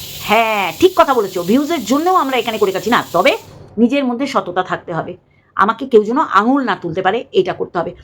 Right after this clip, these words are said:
তা সমস্ত কিছুই তো, আহ, মানে, বাধা অতিক্রম করে মন্দিরা এখন একটা সুস্থ স্বাভাবিক জীবনযাত্রা, আহ, ব্যস্ত হয়ে গেছে।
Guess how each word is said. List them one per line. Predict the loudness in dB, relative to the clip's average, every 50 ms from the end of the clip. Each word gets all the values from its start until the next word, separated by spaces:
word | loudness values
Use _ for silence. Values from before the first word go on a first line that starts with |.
| -20 _ _ -20 -10 -2
তা | 0 0 0
সমস্ত | 0 -2 -2 0 0 0 0 2 0
কিছুই | -2 0 0 -4 -2 -2 -2 0
তো, | -2 -4 -4 -4 -10 -20 -20 -18 -10
আহ, | -6 -2
মানে, | -2 0 0 2
বাধা | 2 2 2 2 2
অতিক্রম | 0 0 0 0 -4 0 0 0 2
করে | 2 2 2 2
মন্দিরা | 2 0 -2 -2 0 2 2 2
এখন | 0 -2 -4 -6
একটা | -4 -2 -2 -2 -2 -4 -14 _ -20 -20 -10
সুস্থ | -2 -2 -2 0 0 -2
স্বাভাবিক | -2 0 2 2 2 0 0 -2 -4
জীবনযাত্রা, | -2 -2 -2 0 -2 -4 -2 -2 -2 -2 -4 -10 -20 -20 -14 -4
আহ, | -4 -2 -2 2
ব্যস্ত | 2 2 2 2 0
হয়ে | 0 0 0
গেছে। | -4 -6 -6 -8 -10